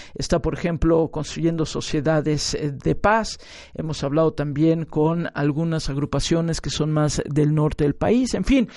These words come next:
estamos a la espera también de que el Instituto Nacional Electoral, pues, diga si cumplieron o no con estos requisitos. Eh, pero nos llamó la atención lo que dijo en estos últimos días la organización política Somos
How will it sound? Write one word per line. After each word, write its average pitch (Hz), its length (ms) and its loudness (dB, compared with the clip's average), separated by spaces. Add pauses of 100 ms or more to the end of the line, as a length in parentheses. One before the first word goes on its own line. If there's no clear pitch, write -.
(300)
estamos 202 540 2
a 170 60 6
la 208 100 6
espera 196 340 4
también 180 320 2
de 175 100 0
que 156 100 0
el 151 80 4
Instituto 156 480 -2
Nacional 151 400 0
Electoral, 156 460 2
pues, 143 180 -2
diga 160 320 2
si 170 300 -6
cumplieron 185 840 2
o 165 160 2
no 170 220 0
con 160 200 -2
estos 151 440 -4
requisitos. - 840 0 (460)
Eh, 226 180 4
pero 247 220 0
nos 247 120 0
llamó 262 200 0
la 339 80 2
atención 240 760 2
lo 185 440 2
que 185 480 4
dijo 190 640 0
en 170 160 -2
estos 190 300 -2
últimos 185 440 2
días 180 320 2
la 170 80 2
organización 156 540 -4
política 180 420 -2
Somos 175 400 -2